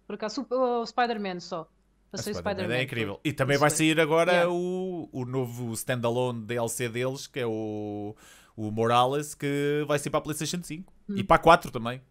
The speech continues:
Speaker 2: caso
Speaker 1: Ah, ok. Para a quatro também ainda?
Speaker 2: Sim,
Speaker 1: Ah.
Speaker 2: vai ser.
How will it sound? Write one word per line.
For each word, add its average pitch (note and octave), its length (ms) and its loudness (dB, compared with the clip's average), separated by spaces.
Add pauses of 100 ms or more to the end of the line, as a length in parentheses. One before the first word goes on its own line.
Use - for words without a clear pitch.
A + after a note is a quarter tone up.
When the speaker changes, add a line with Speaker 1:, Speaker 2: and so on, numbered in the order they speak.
(140)
Speaker 2:
caso G#2+ 320 -6
Speaker 1:
Ah, A2+ 160 -6
ok. A2 380 -12 (460)
Para G3+ 100 -4
a - 20 -4
quatro A3+ 200 -2
também B3+ 380 -4
ainda? G3+ 160 -6
Speaker 2:
Sim, B2+ 200 -2 (180)
Speaker 1:
Ah. G#2+ 60 -12
Speaker 2:
vai A#2+ 120 0
ser. C3 280 -2